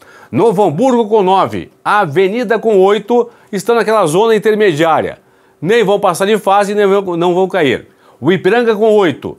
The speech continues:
o Santa Cruz com três, estão caindo hoje, sendo rebaixados para a Série B da próxima temporada. Já vou passar as duas últimas rodadas. Antes, atenção para a projeção. Confirmando,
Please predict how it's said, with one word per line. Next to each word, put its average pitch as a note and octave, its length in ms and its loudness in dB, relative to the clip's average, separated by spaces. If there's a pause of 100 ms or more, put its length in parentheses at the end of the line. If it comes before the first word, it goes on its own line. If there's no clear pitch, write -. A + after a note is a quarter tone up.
(140)
o C#3 100 -8
Santa F3 320 -2
Cruz D3+ 180 -6
com F#3 160 -2
três, F3+ 340 0
estão F#3+ 400 -4
caindo G3 500 0
hoje, F#3+ 340 2
sendo G3 220 -4
rebaixados F3+ 800 -2 (260)
para E3 140 -2
a - 20 -2
Série F3 240 0
B D3+ 320 0 (220)
da D3+ 160 0
próxima D3 520 0
temporada. C3+ 680 -4 (260)
Já C#3 160 -2
vou G#3+ 160 2
passar G#3 300 -2
as E3+ 100 -2
duas F#3 260 0
últimas G#3 420 0
rodadas. F3 640 2
Antes, G#3 380 0
atenção G3+ 680 0 (300)
para G#3+ 300 2
a F#3+ 40 0
projeção. G#3+ 800 0 (720)
Confirmando, F#3+ 640 -2